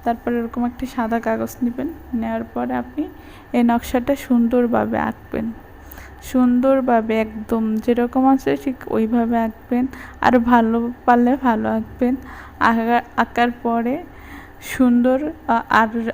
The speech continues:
আঁকবেন যতক্ষণ, ততক্ষণ আপনার ভালোবাসার মানুষ বা যার জন্য করবেন তার স্মৃতি, তার কথা সব কিছু মনে করবেন। মনে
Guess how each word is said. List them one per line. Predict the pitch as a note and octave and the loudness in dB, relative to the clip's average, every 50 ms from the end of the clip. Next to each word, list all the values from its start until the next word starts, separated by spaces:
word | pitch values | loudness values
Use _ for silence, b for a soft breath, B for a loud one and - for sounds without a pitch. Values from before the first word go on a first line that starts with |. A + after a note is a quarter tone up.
| - - | -2 0
আঁকবেন | A#3+ B3 B3 - - - C4+ C4+ | 0 0 0 -2 0 2 2 4
যতক্ষণ, | B3 C#4 C4+ C4+ - C4+ - F4 F#4 E4+ | 4 2 0 -2 -4 -10 -10 -10 -6 -4
ততক্ষণ | C#4+ B3+ - - B3 - - B3+ | -4 -2 -2 -2 -2 0 2 2
আপনার | B3 A#3+ B3+ - A#3+ A3+ | 2 0 0 0 0 0
ভালোবাসার | A#3 A#3+ A#3+ A3+ A3 A3 A#3 A#3 A3+ - B3+ A#3 | 2 2 2 2 2 0 -2 -4 -4 -2 -4 -4
মানুষ | A#3 A#3 A#3+ B3 | -2 0 0 0
বা | B3 B3+ B3+ B3 | 0 0 0 2
যার | B3+ B3 A#3 A3+ | 2 0 0 0
জন্য | A#3+ A3+ A3+ A3 | 0 -2 -2 -4
করবেন | A3 - A3+ A3 A3 B3 B3 B3 | -4 -4 -4 -4 -2 0 -2 0
তার | A#3+ A#3+ A#3 A3+ - - | 0 0 -2 -4 -6 -10
স্মৃতি, | - - A#3 A#3 A3+ A3+ - - A#3 A3+ A3+ A#3+ A#3+ B B B B B B - | -8 -4 -2 -2 -2 -4 -4 -6 -4 -4 -4 -6 -8 B B B B B B 0
তার | - A#3+ A#3+ - | 0 0 0 4
কথা | - D4 C4 - - - B3+ A#3+ A#3 A#3 A#3+ | 2 2 2 2 0 0 2 4 4 2 2
সব | - - B3+ A#3+ - - | 2 0 -2 -2 0 -2
কিছু | B3+ B3 - B3+ | -2 -2 0 0
মনে | A#3+ A3 A3+ A3+ A#3 A#3 - - | 0 0 0 0 -2 -4 -4 -4
করবেন। | - A#3 A3 G#3+ - A3+ A3 A3+ - - - - B B B B B B B B B - | -4 -4 -2 -2 -4 -4 -6 -6 -8 -12 -20 -20 B B B B B B B B B -2
মনে | A#3+ A#3 A#3 A#3 A#3+ | 0 2 2 0 0